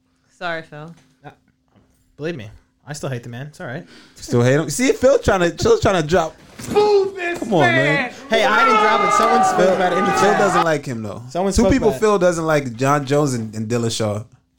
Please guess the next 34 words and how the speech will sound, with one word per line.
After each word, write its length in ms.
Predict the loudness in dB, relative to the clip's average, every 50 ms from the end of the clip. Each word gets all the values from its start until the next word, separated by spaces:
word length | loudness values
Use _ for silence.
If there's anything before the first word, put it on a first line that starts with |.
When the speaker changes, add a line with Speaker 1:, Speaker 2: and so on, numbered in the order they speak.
| _ _ _ _ _ _ _ _ _
Speaker 2:
I 140 | -4 -4 -2
would 320 | -2 -2 0 0 0 0
like 180 | -2 -4 -4 -4
John 220 | -4 -4 -4 -4 -4
Jones, 220 | -6 -8 -6 -6
honestly, 400 | -6 -6 -6 -8 -10 -10 -8 -8
if 140 | -10 -10 -10
he 100 | -14 -12
just 200 | -12 -12 -12 -12
admitted 360 | -12 -10 -10 -10 -10 -10 -10
his 220 | -12 -14 -16 -16 -18
scumbag 360 | -18 -18 -18 -16 -18 -18 -18
ways. 380 | -20 -20 -20 -20 -20 _ _ _ _ _ _ _
Like, 100 | -8 -4
that's 160 | -4 -2 0
all 100 | 0 0
it 60 | 0
Speaker 1:
Right. 80 | 0 -4
Speaker 2:
comes 160 | -6 -6 -8
down 120 | -6 -4 -6
Speaker 1:
I 60 | -6
Speaker 2:
to. 80 | -6
Speaker 1:
feel 120 | -8 -10 -10
like 160 | -10 -10 -12
he 60 | -16
could 160 | -16 -14 -14
ride 280 | -10 -10 -10 -10 -10 -10
that 180 | -12 -12 -10 -10
out. 140 | -6 -4
Speaker 2:
Yeah, 300 | -2 -2 0 0 0 0
Speaker 1:
That's, 180 | 0 -2 -2 -2
Speaker 2:
like, 80 | -2 -2
honestly, 380 | 0 -2 -2 -4 -4 -4 -2
Speaker 1:
funny. 360 | -4 -4 -6 -10 -16 -18 -20